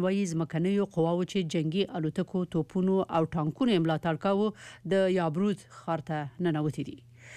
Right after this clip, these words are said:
یابرود په قلاموم سیمه کې د یاغیانو وروستی پیاوړی مرکز و. حکومتي قواو له څه مودې راهیسې هڅه کوله چې عملیات وکړي او د لبنان سره په غځېدلې پوله د یاغیانو د اکمالاتو مخه ونیسي.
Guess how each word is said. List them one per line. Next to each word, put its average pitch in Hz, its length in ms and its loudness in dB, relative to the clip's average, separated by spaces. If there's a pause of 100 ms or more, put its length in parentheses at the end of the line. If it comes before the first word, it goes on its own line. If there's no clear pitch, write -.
(220)
یابرود 190 440 2 (220)
په 208 280 2 (340)
قلاموم 165 420 2
سیمه 175 200 0
کې 185 300 0
د 160 120 0
یاغیانو 170 420 0
وروستی 160 480 0
پیاوړی 151 400 0
مرکز 139 320 -4
و. - 80 -8 (380)
حکومتي 151 380 0 (100)
قواو 196 260 4
له 190 80 0
څه 202 180 -2
مودې 196 220 0
راهیسې 226 340 0
هڅه - 240 -4
کوله 156 300 0
چې 170 60 -4 (100)
عملیات 156 340 -2
وکړي 233 200 2 (340)
او 165 140 2
د 160 100 2
لبنان 170 300 0
سره 175 200 -2
په 165 140 -2
غځېدلې 151 400 0 (100)
پوله 196 180 4 (380)
د 190 100 4 (120)
یاغیانو 185 420 2 (100)
د - 180 -4
اکمالاتو 151 540 0 (140)
مخه 165 240 0
ونیسي. 139 320 0